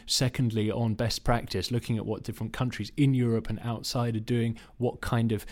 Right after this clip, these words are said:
security safeguards, what kind of vetting, what kind of monitoring some countries have put in place on Huawei and other companies, and trying to learn from that and to set best practices.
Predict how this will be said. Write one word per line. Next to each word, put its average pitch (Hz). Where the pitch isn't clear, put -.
security -
safeguards, 113
what 110
kind 104
of 101
vetting, 110
what 104
kind 104
of 98
monitoring 110
some 110
countries 107
have -
put 104
in 101
place 110
on 104
Huawei 101
and 98
other 113
companies, 95
and 101
trying 107
to -
learn 104
from 104
that 107
and 95
to 98
set -
best -
practices. 104